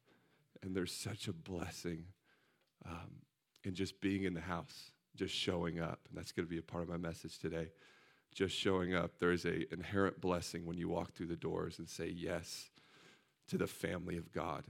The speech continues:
And that's what each one of you have done today. So let's turn in our Bibles to Acts chapter nine. Acts chapter nine. The title of today's message is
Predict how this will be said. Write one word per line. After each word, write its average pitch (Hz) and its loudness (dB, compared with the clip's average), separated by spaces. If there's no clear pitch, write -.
And 87 -6
that's - -6
what - -6
each 92 -6
one 90 0
of 85 -2
you 82 2
have 82 -4
done 85 -2
today. 85 -4
So 101 6
let's 135 12
turn 139 10
in 139 12
our 120 12
Bibles 107 10
to - 2
Acts - 8
chapter 107 4
nine. 95 2
Acts 107 0
chapter 95 6
nine. 92 4
The 107 6
title 139 12
of 107 8
today's 104 10
message 95 4
is 104 2